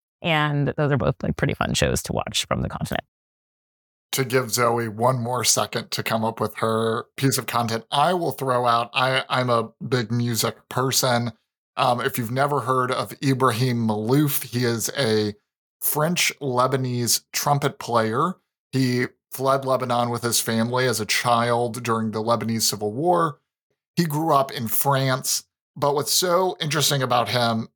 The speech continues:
Speaker 2: other than he does, like, jazz fusion, is that he's added a fourth valve to his trumpet, so it does quarter tones,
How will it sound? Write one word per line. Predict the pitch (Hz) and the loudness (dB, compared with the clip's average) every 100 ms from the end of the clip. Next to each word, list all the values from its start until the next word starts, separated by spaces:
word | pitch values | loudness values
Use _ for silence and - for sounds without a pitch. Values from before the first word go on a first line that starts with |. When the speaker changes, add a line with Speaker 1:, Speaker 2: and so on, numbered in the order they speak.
| - | -2
Speaker 2:
other | 143 143 | 0 2
than | 131 123 | 0 -2
he | 117 127 | -4 -2
does, | 117 113 107 | 2 2 2
like, | 117 110 | 0 -2
jazz | 120 113 107 - | 0 0 2 0
fusion, | 143 143 120 120 110 107 _ _ | 2 2 2 2 0 -2 _ _
is | 156 | 0
that | 135 123 | 0 2
he's | 135 - | 0 0
added | 139 127 135 156 | -2 0 2 0
a | 123 | -2
fourth | - - 143 160 156 | -4 -4 0 0 -2
valve | - 117 117 120 139 139 | -8 -2 0 2 0 -2
to | - | -4
his | 113 123 101 | 0 0 0
trumpet, | - 117 131 175 180 | 0 -2 0 0 0
so | - 123 | 0 0
it | 110 | 2
does | 120 - | -2 -2
quarter | - 131 131 180 | -2 0 2 0
tones, | - 208 233 269 247 - | 2 2 2 0 -2 -2